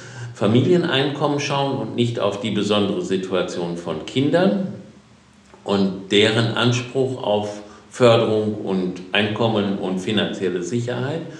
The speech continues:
Und, ähm, dann eben so ein Familieneinkommen,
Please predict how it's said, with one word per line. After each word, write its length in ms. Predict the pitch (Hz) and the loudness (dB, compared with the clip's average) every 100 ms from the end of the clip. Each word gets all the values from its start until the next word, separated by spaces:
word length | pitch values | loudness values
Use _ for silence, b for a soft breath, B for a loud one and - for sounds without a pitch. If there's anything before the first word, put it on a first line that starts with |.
| B B B B B - | B B B B B -6
Und, 520 | - 113 117 113 113 120 120 | 2 4 4 0 -4 -8 -4
ähm, 600 | 110 110 107 107 101 - - - 117 113 | 0 0 0 0 -4 -8 -12 -14 -12 -2
dann 300 | 113 117 120 | 2 2 0
eben 880 | - 117 120 120 117 113 107 - 110 | 2 4 4 4 4 0 -4 -8 -10
so 180 | 104 113 | -4 -2
ein 200 | 104 107 | -2 -2
Familieneinkommen, 1600 | 110 104 113 120 117 98 107 107 - 113 107 101 101 101 98 | -2 -2 2 2 2 -2 -2 -2 0 0 0 0 -2 -2 -4